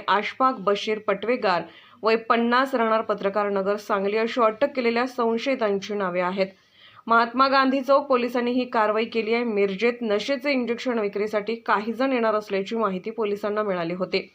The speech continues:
त्यानुसार महात्मा गांधी चौक पोलिसांनी छापा टाकून सदर संशयितास अटक केली. यावेळी नशेसाठी वापरण्यात येणारे मेफेनटरमाइन इंजेक्शन मिळवून आले. या कारवाईमध्ये एका मेडिकलमध्ये मोठ्या प्रमाणात मेफेनटरमाइनचा साठा, तेथून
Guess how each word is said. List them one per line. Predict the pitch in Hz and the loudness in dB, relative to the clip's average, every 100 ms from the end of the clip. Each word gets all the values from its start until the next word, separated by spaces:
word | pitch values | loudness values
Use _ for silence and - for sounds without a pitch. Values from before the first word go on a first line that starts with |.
| _ _ _ _ _ - | _ _ _ _ _ -2
त्यानुसार | 208 226 262 277 | 2 4 4 4
महात्मा | 254 247 240 254 | 4 2 2 2
गांधी | 247 226 233 | 4 2 0
चौक | 233 233 | 0 0
पोलिसांनी | 233 202 202 214 208 214 | 0 -2 0 -2 -2 -4
छापा | 214 190 | -2 -2
टाकून | 196 202 208 233 | 0 0 -2 0
सदर | 226 190 | 0 0
संशयितास | 202 220 202 196 247 214 190 | 0 0 0 0 -2 -2 -2
अटक | 214 190 175 | -2 -2 -4
केली. | 190 185 185 - _ _ - _ | -4 -4 -4 -8 _ _ -20 _
यावेळी | 233 247 294 | 2 4 4
नशेसाठी | 269 262 311 311 285 285 | 4 2 2 2 2 4
वापरण्यात | 254 240 247 240 | 4 4 0 0
येणारे | 233 214 214 226 262 - - - | 0 2 2 2 -2 -10 -16 -4
मेफेनटरमाइन | 226 254 254 311 302 240 226 233 233 240 | 2 2 4 0 2 2 2 2 2 0
इंजेक्शन | 196 202 208 208 226 214 | 0 0 0 -2 -4 0
मिळवून | 190 185 185 | 2 2 2
आले. | 180 180 - _ _ 196 | 0 -2 -6 _ _ 0
या | 202 | 0
कारवाईमध्ये | 196 208 202 233 254 247 262 | 2 2 4 4 4 2 2
एका | 262 | 2
मेडिकलमध्ये | 240 226 269 285 277 269 | 2 2 2 2 4 4
मोठ्या | 269 247 254 | 4 2 0
प्रमाणात | 233 226 220 233 226 | -2 0 2 0 0
मेफेनटरमाइनचा | 202 202 277 269 262 214 220 214 202 214 226 | 0 0 0 0 2 2 0 -2 0 0 0
साठा, | - 202 196 208 214 | 0 0 2 0 0
तेथून | 214 202 208 226 | -2 -4 -4 -6